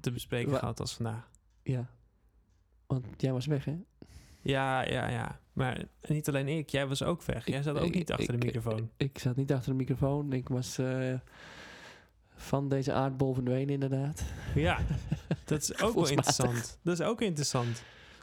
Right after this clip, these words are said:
Speaker 2: Ja.
Speaker 1: Want wat heb jij allemaal gedaan?
Speaker 2: Verhuisd.
Speaker 1: Jij hebt
Speaker 2: En
Speaker 1: verhuisd.
Speaker 2: v-, ik noem het, nou, niet echt verbouwen, maar verklussen. <laughs> Vertimmeren.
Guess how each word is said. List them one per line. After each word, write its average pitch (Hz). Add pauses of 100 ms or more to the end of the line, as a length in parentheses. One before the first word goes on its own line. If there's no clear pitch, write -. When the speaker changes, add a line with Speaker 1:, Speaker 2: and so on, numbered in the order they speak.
(100)
Speaker 2:
Ja. 131 (240)
Speaker 1:
Want 156 (140)
wat 143
heb 160
jij 214
allemaal 123
gedaan? 110 (340)
Speaker 2:
Verhuisd. 139 (400)
Speaker 1:
Jij 143
hebt 139
Speaker 2:
En -
Speaker 1:
verhuisd. 139 (400)
Speaker 2:
v-, -
ik 131
noem 135
het, - (260)
nou, 123
niet 123
echt 123
verbouwen, 127
maar 123
verklussen. 135 (540)
<laughs> -
Vertimmeren. 139